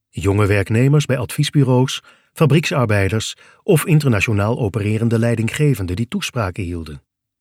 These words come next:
Ik heb geluisterd naar mensen met allerlei achtergronden en van alle leeftijden. Ik geloof dat de rol van een monnik te vergelijken is met die van een vertaler.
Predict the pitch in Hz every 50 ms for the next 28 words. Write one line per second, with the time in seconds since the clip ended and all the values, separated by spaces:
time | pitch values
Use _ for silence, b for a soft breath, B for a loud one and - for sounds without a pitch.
0 | _ _ _ _ _ _ _ _ _ - 147 143 180 190 147 - 160 143 151 175
1 | 208 202 - - 180 156 156 113 101 98 113 143 156 - 127 98 95 - - 113
2 | 120 139 156 151 135 113 110 104 - - - 139 - 123 120 120 117 113 123 127
3 | b b b b b b b _ 185 143 123 101 101 104 123 - 131 104 104 107
4 | 117 135 131 117 101 - - 107 82 76 69 69 62 - _ _ _ _ _ _
5 | _ _ _ _ _ _ _ _ _ _ _ _ _ _ _ _ _ _ _ 156
6 | 123 - - 123 104 107 117 147 160 - - 127 98 98 90 87 95 131 160 147
7 | - 117 98 82 78 80 87 127 165 196 - - - 131 95 107 104 92 - -
8 | 87 90 90 107 117 - 151 170 151 135 - 139 123 - 131 107 113 127 131 113
9 | 117 107 - _ - 185 143 98 80 69 131 - -